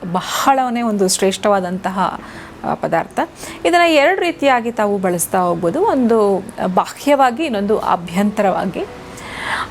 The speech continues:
ಬಾಹ್ಯವಾಗಿ ಅಂದ್ರೆ ಎಕ್ಸ್ಟರ್ನಲ್ ಅಪ್ಲಿಕೇಶನ್. ಈ ಎಕ್ಸ್ಟರ್ನಲ್ ಅಪ್ಲಿಕೇಶನ್ ಮಾಡ್ಬೇಕು ಅಂತಂದ್ರೆ ತಾವು, ಆ, ಈ ನುಗ್ಗೆ ಎಲೆಗಳೇನಿರುತ್ತಲ್ಲ ಅದ್ರದ್ದೆಲ್ಲ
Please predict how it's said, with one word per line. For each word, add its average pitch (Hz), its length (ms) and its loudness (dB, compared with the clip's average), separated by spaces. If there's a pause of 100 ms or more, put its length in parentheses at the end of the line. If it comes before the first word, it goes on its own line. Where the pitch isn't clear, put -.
ಬಾಹ್ಯವಾಗಿ 311 760 4
ಅಂದ್ರೆ 339 300 2
ಎಕ್ಸ್ಟರ್ನಲ್ 311 480 2
ಅಪ್ಲಿಕೇಶನ್. 220 680 0
ಈ 330 200 2
ಎಕ್ಸ್ಟರ್ನಲ್ 294 360 2
ಅಪ್ಲಿಕೇಶನ್ 277 520 0
ಮಾಡ್ಬೇಕು 226 420 2
ಅಂತಂದ್ರೆ 220 500 0
ತಾವು, 220 460 2 (400)
ಆ, 208 140 4
ಈ 214 180 4
ನುಗ್ಗೆ 233 440 4
ಎಲೆಗಳೇನಿರುತ್ತಲ್ಲ 240 920 2
ಅದ್ರದ್ದೆಲ್ಲ 240 480 4